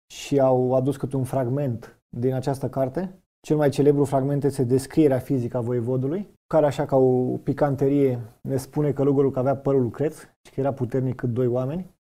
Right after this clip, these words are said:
Această carte, cum spuneam, a fost un fel de fata Morgana, știam că există, am tot căutat-o din facultate, mi s-a spus mereu că e la Vatican și că e secretă și eu, cum, din fericire, nu cred în teoria conspirației și în prea multe secrete, am mers,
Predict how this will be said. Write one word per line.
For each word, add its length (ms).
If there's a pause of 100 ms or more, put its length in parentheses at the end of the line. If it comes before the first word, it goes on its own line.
Această 340
carte, 240
cum 140
spuneam, 760
a 80
fost 220
un 80
fel 160
de 80
fata 260
Morgana, 440
știam 280
că 100
există, 600
am 160
tot 180
căutat-o 460
din 140
facultate, 800 (520)
mi 140
s-a 140
spus 280
mereu 300
că 220
e 80
la 120
Vatican 560
și 120
că 80
e 60
secretă 540
și 300
eu, 160
cum, 460
din 160
fericire, 400
nu 160
cred 240
în 120
teoria 480
conspirației 580
și 160
în 240
prea 140
multe 260
secrete, 720
am 120
mers, 640